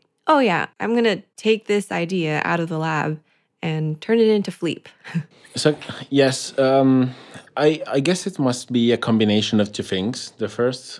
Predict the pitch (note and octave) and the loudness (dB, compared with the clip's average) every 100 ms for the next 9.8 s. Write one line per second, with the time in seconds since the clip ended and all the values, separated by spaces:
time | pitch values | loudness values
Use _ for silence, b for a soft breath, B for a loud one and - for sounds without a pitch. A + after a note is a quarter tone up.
0 | - A2 G2+ G2+ G2 G2 G2+ G2+ G2+ F#2+ | -10 -6 -4 -2 -2 0 0 0 0 -2
1 | F#2+ G2 - A2 A2 A#2 - A#2 A#2 - | -2 -4 -4 -6 -6 -4 0 0 -2 -12
2 | _ _ - G#2+ G2+ G2+ G2 G2 G2 G2+ | _ _ -6 -2 0 2 2 4 4 2
3 | C3 - G2 - G#2 G2 G2+ G2 B2 D3 | -2 -8 -4 2 2 4 -2 -2 -2 -2
4 | - - B2 G#2+ G2+ G#2 - G2+ F#2+ F2+ | -4 -6 -2 0 0 -2 -6 -4 -4 -4
5 | G2+ - F#2 - - - - _ b b | -6 -4 -4 -4 -8 -10 -20 _ b b
6 | b b b b - G#2 G#2 G#2 G2+ G2+ | b b b b -2 2 2 2 2 0
7 | G2 G2+ G#2 - D3 C#3+ D3 D3 D3+ D3+ | 0 -2 -4 0 0 4 4 6 4 4
8 | D3 A2+ G#2+ G#2 G#2 G2+ - G#2 G2 - | 2 -2 -4 -4 -6 -10 -10 -8 -6 -4
9 | G#2+ - G#2 G#2 G2 F#2+ G#2 G#2 | -4 -2 -2 0 -2 -2 -6 -8